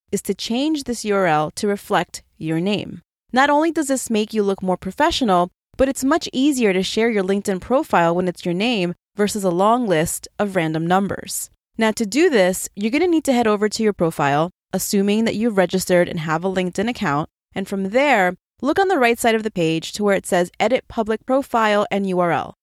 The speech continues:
Click on that link, and a new page will open. In that same area on the top right side of the page, you'll see a section that says Edit Your Custom U R L. Click on that little pencil icon, and it's gonna prompt you to change the last part of the long U R L that you were given.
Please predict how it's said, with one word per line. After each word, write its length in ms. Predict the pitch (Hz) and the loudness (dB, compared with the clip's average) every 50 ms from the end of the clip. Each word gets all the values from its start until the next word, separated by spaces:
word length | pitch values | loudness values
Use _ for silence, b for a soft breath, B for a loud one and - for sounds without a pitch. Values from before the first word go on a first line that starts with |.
| _ - | _ -4
Click 220 | - 285 269 - | -4 -2 0 2
on 140 | 330 311 285 | 2 2 2
that 160 | 285 - - | 2 2 2
link, 340 | 202 180 165 170 196 - - _ _ _ - | 2 2 0 0 -2 -6 -12 _ _ _ 0
and 100 | 226 220 | 2 2
a 60 | 208 | 4
new 180 | 208 208 220 254 | 4 2 2 0
page 380 | 240 - - 214 196 190 180 180 | -2 -2 0 2 2 2 0 -2
will 120 | 185 - | -2 -2
open. 380 | - 156 - - 113 - - - - _ | -2 -2 -2 -4 -6 -8 -8 -14 -10 _
In 100 | - 202 | -2 0
that 180 | 214 202 165 - | 2 2 0 -2
same 460 | - - - - 233 226 254 285 285 - | -4 -6 -4 -2 0 0 0 0 0 0
area 400 | - 277 269 240 214 190 185 180 | 2 2 2 4 4 4 2 2
on 140 | - 180 | 0 -2
the 100 | 175 165 | -4 -4
top 300 | - - - 208 214 - | -6 -4 -4 -4 -2 0
right 180 | - 226 226 220 | 0 0 0 0
side 200 | - - 208 202 | -2 -2 -2 -2
of 100 | 208 208 | -2 -4
the 80 | 220 214 | -6 -4
page, 420 | - 190 175 165 165 165 160 - - _ _ _ _ _ | -2 -2 0 0 0 -2 -4 -6 -12 _ _ _ _ _
you'll 140 | - 208 202 | -2 0 0
see 180 | - - 262 | 0 0 0
a 80 | 294 294 | 0 -2
section 420 | - - - 190 - - - 202 202 | 0 0 0 0 0 -2 -4 -4 -4
that 120 | 196 - | -4 -4
says 460 | - - 190 165 156 156 165 170 - - _ - | -4 -2 0 0 2 0 0 -2 -4 -8 _ 0
Edit 220 | 196 202 226 - | 0 2 2 0
Your 140 | - 233 233 | 0 -4 -4
Custom 400 | - - 196 180 - - 202 196 | -2 -2 -2 -2 -2 -4 -2 -2
U 160 | 185 180 175 | 0 0 2
R 120 | 165 156 151 | 2 2 2
L. 240 | 131 90 - 185 - _ _ _ | 2 0 -2 -6 -12 _ _ _
Click 200 | - 330 - - | -2 0 2 2
on 100 | 381 381 | 2 4
that 220 | 359 339 285 202 - | 4 2 2 2 0
little 420 | 214 254 277 311 330 349 349 349 | -2 0 2 2 2 2 2 0
pencil 400 | 320 - 277 277 269 254 - 240 | 0 0 0 0 0 0 0 0
icon, 520 | - - 165 165 - 180 160 160 160 165 - _ _ _ | 0 0 0 0 0 -2 0 0 0 -2 -4 _ _ _
and 120 | - 202 208 | 0 0 0
it's 120 | 202 - | 0 0
gonna 180 | - 269 269 247 | 0 0 0 0
prompt 360 | - - 262 269 294 277 - | 0 0 0 0 2 2 0
you 60 | 311 | 0
to 80 | 302 277 | -2 -2
change 480 | - - 220 196 190 190 190 190 190 - | -2 -2 0 2 2 2 0 0 -2 -4
the 160 | 202 185 180 | -2 0 0
last 440 | 175 175 180 180 185 202 - - - | 2 2 4 4 2 0 -2 -6 -10
part 340 | - - 185 165 160 160 - - | -2 0 2 2 2 0 -2 -4
of 120 | 180 170 | -2 0
the 100 | 185 180 | 2 2
long 280 | 175 175 170 170 170 170 | 4 4 4 2 2 0
U 100 | 170 170 | -2 -2
R 100 | 175 - | -2 0
L 160 | - 185 175 160 | 2 2 2 0
that 100 | 156 151 | -2 -4
you 100 | 156 160 | -4 -4
were 120 | 160 160 | -4 0
given. 360 | 160 208 208 170 - - 170 | 0 0 0 0 -2 -6 -8